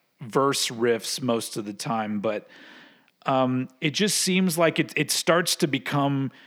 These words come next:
just a muddied mess of fast chugging riffs around similar notes, and it's,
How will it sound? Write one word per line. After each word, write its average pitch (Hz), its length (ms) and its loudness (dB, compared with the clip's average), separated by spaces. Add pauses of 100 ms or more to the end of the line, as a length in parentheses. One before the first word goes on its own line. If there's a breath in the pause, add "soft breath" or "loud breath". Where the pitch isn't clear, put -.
(300 loud breath)
just 131 320 0
a 135 60 4
muddied 127 540 2
mess 117 560 0
of 110 260 -2
fast - 680 2 (720 soft breath)
chugging 120 580 2
riffs 113 380 0 (120)
around 117 540 2
similar 117 540 0
notes, 110 600 0
and 113 200 -2
it's, - 320 -4